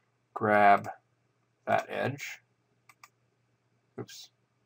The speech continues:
It helped to actually grab edges here. Grab that edge, extrude that edge out, just a hair. And that's our, our window shell.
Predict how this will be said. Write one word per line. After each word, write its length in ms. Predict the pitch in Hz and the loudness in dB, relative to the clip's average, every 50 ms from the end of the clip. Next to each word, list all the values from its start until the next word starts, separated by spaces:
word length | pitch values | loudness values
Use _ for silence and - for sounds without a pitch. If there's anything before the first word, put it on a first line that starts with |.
| _ _ _ _ _ _ - | _ _ _ _ _ _ -20
It 120 | _ - | _ -10
helped 200 | - - - - | -10 -10 -10 -10
to 120 | - 95 | -10 -10
actually 440 | 90 - - - - - - - - - | -8 -10 -10 -14 -18 -18 -16 -16 -16 -14
grab 340 | - 101 101 101 - - - | -12 -10 -10 -10 -10 -10 -8
edges 480 | - 98 101 101 104 104 104 104 - | -6 -6 -6 -6 -6 -6 -8 -8 -8
here. 240 | - - 107 120 - _ _ _ _ _ _ - - - _ _ _ - - _ _ _ - | -8 -10 -10 -10 -12 _ _ _ _ _ _ -20 -20 -20 _ _ _ -20 -20 _ _ _ -8
Grab 260 | - 113 107 107 104 | -4 0 0 0 2
that 200 | 107 104 98 - | 2 0 0 0
edge, 540 | 90 98 107 131 151 160 - - - - - _ - 117 | 0 0 0 0 -2 -6 -12 -12 -12 -12 -14 _ -20 -20
extrude 480 | - - - - - - 151 165 151 | -18 -18 -18 -12 -6 -6 -6 -4 -2
that 200 | 123 113 101 98 101 | -2 -2 -2 -2 -4
edge 220 | 95 95 95 95 | -8 -10 -10 -8
out, 260 | - 95 101 117 - - _ _ _ _ _ _ _ _ _ _ _ _ _ _ _ _ _ - - | -4 -2 -2 -2 -2 -4 _ _ _ _ _ _ _ _ _ _ _ _ _ _ _ _ _ -20 -18
just 160 | 117 113 - | -18 -12 -12
a 40 | 104 | -10
hair. 320 | - - 98 101 117 147 - - 127 | -8 -4 -4 -4 -4 -6 -8 -12 -6
And 80 | 110 | -4
that's 200 | 101 101 98 - | -4 -2 -2 -2
our, 300 | 98 95 95 98 - - _ | -4 -2 -2 -4 -6 -10 _
our 240 | - 104 101 98 98 | -8 -6 -6 -4 -4
window 460 | 101 104 101 101 101 98 98 95 95 - | -4 -6 -6 -6 -6 -6 -6 -6 -8 -8
shell. 460 | - - - 98 92 101 117 117 - | -8 -4 -2 0 0 0 -2 -6 -8